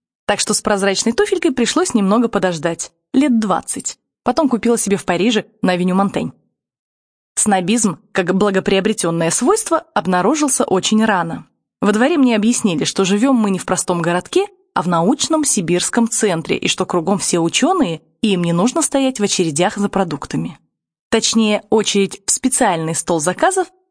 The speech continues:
гораздо короче очереди за колбасой в обычном продуктовом магазине, и там дают всякие деликатесы. Среди деликатесов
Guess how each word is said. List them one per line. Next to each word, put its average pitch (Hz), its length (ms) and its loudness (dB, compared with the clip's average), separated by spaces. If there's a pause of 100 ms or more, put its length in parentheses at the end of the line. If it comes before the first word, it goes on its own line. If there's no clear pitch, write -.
(120)
гораздо 320 380 2
короче 226 520 0 (100)
очереди 202 680 0
за 190 120 0
колбасой 185 460 0
в 285 40 2
обычном 254 440 0
продуктовом 180 600 -2
магазине, 196 600 2
и - 140 -4
там 339 200 0
дают 311 300 0
всякие 185 420 -2
деликатесы. 202 800 -2 (580)
Среди 202 460 0
деликатесов 185 800 -2